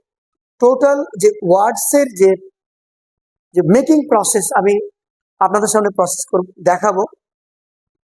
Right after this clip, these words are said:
প্রত্যেকে বোর্ডের দিকে তাকাবে।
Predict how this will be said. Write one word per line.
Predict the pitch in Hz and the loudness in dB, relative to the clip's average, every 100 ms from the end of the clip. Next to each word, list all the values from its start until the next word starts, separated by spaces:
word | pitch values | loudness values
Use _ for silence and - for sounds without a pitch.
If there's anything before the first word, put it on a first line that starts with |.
| _ | _
প্রত্যেকে | - 208 233 233 220 214 - _ _ _ _ _ _ _ _ _ _ _ 170 | -4 -2 0 2 2 0 -8 _ _ _ _ _ _ _ _ _ _ _ -2
বোর্ডের | 196 185 | 0 2
দিকে | 190 190 | 0 2
তাকাবে। | 180 170 190 | 2 0 -2